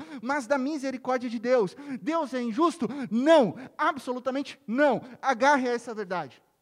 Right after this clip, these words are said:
Deus não é injusto. Deus continua sendo bom, Deus continua sendo santo, Deus continua no governo de todas as coisas, Deus continua sendo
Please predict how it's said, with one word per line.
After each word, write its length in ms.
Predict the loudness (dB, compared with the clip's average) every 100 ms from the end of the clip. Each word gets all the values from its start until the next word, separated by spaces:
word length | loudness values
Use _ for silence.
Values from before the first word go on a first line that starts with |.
| _ _ _
Deus 340 | -6 -2 -2 -2
não 400 | 0 0 0 -6
é 300 | -2 0 0 -4
injusto. 840 | -2 0 2 2 0 2 2 2 -8 _ _ _ -14
Deus 320 | -2 0 0 -4
continua 520 | -8 -4 -2 -2 -2
sendo 260 | -4 -2
bom, 260 | 2 2 2 -4 -6
Deus 220 | 0 0 0
continua 420 | -6 -4 -4 -4
sendo 280 | -6 -8 -6
santo, 420 | -4 -4 -4 -8 -8 -6
Deus 220 | -2 -2
continua 560 | -2 -6 -2 0 0 0
no 140 | 0
governo 420 | 0 2 0 -2 -6
de 100 | -6
todas 220 | -4 -4
as 120 | -4
coisas, 360 | 0 0 0 -2
Deus 260 | -2 -2
continua 440 | -8 -10 -6 -6 -6
sendo 340 | -6 -6